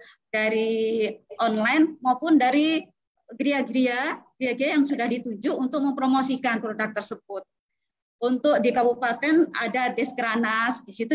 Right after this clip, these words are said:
juga su-, sudah dimasukkan untuk produk-produk U M K M itu sendiri. Dan masih banyak lagi, eh, tempat-tempat yang menjadi, eh, ajang promosi untuk mempromosikan hasil U M K M itu sendiri. Termasuk dari D P M P T S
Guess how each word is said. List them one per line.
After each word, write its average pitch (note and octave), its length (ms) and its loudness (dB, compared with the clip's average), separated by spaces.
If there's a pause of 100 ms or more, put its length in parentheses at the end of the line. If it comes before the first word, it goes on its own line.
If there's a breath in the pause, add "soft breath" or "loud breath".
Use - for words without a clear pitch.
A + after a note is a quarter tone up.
juga G3 240 -4
su-, G3 240 -8
sudah - 320 -4
dimasukkan A3+ 1120 -6
untuk A#3+ 320 -4
produk-produk A#3+ 580 -2
U G#3+ 60 -8
M G3+ 160 -6
K F#3+ 160 -4
M F#3+ 80 -6
itu F#3 240 -12
sendiri. E3 640 -18 (560)
Dan D#4 320 4 (160)
masih B3+ 320 -2
banyak A#3+ 320 0
lagi, C4 560 2
eh, - 400 -2
tempat-tempat C4 720 2
yang B3+ 320 2
menjadi, B3 560 0 (420)
eh, A3 200 -2
ajang C#4 260 2
promosi C#4 640 2
untuk A3+ 160 -10
mempromosikan A#3 880 -4
hasil A3 240 -4
U G3+ 80 -4
M G3+ 160 -8
K F#3+ 80 -2
M G3 160 -6
itu G3 160 -18
sendiri. F3+ 480 -18 (800)
Termasuk A3 480 0
dari A3+ 320 2
D A3 160 -2
P A#3 60 -8 (100)
M A3 80 -4
P A#3 160 -6
T A3+ 80 -4
S A#3 160 -2